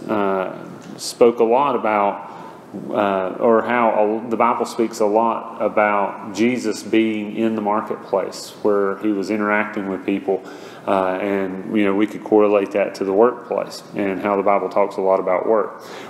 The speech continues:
Well, tonight we are in Second Chronicles chapter twenty-six, and we're gonna be in verses four and five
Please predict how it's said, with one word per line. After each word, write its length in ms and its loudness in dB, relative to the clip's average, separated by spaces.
Well, 220 6
tonight 720 2
we 260 2
are 720 0
in 160 -2
Second 540 0
Chronicles 840 0
chapter 400 0
twenty-six, 840 -2
and 100 -4
we're 100 2
gonna 140 0
be 200 2
in 160 -2
verses 440 2
four 480 6
and 300 -4
five 640 0